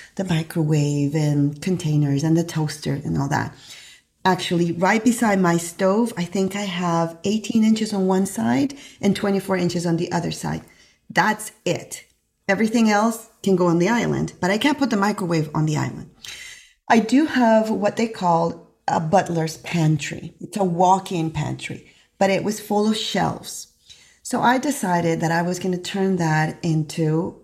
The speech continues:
an extension of my kitchen with cabinets and counter space and then open shelves on top.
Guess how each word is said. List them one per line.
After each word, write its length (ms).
an 120
extension 920
of 200
my 180
kitchen 640
with 280
cabinets 580
and 180
counter 340
space 480
and 180
then 220
open 240
shelves 260
on 100
top. 300